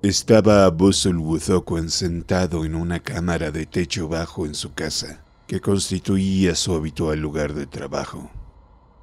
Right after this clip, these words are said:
La habitación aparecía con una planta oblicua,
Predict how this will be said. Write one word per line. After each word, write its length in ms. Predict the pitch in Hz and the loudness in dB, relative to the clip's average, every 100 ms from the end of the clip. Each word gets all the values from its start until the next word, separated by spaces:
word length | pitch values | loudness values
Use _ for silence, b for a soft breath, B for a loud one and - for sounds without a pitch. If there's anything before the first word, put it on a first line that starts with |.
| _ | _
La 120 | - 92 | -2 0
habitación 600 | 90 - 85 - 92 95 | 0 -2 -2 0 2 2
aparecía 800 | 90 82 78 - 92 92 87 | 0 -2 -2 -4 0 2 0
con 180 | 80 76 | -2 -8
una 320 | 76 76 78 | -8 -8 -8
planta 540 | - 76 80 80 78 69 | -8 -6 -4 -6 -8 -10
oblicua, 680 | 71 69 76 - - - | -8 -8 -10 -10 -12 -12